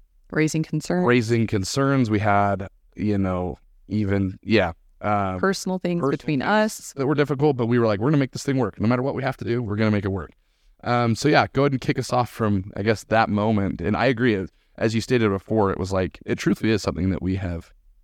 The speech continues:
Speaker 2: clung on to over the years. So yeah, pick us up there.
Speaker 1: Okay. So,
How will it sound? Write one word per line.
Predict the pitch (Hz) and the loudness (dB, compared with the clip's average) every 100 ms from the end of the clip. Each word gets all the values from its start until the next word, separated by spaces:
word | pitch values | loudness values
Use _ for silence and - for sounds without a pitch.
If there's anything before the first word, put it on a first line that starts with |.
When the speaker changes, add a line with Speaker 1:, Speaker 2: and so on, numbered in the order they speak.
| _ - _ - - _ - | _ -20 _ -20 -20 _ -14
Speaker 2:
clung | - 113 120 - | 0 4 4 2
on | 90 95 101 | 0 2 0
to | - 117 127 - - - - | 0 0 0 -6 -18 -20 0
over | 107 95 | 2 2
the | 85 | 0
years. | 82 67 - - _ _ _ | -4 -6 -10 -18 _ _ _
So | - - 110 110 104 - _ _ _ - | -6 0 2 4 2 -2 _ _ _ -2
yeah, | 123 104 - _ - | 4 4 2 _ -6
pick | 117 | -4
us | 98 | -2
up | 107 - | -4 -2
there. | 98 92 _ - | -4 -4 _ -8
Speaker 1:
Okay. | - 190 - _ _ _ _ | -2 -2 -4 _ _ _ _
So, | - 240 214 175 156 | 0 6 6 6 2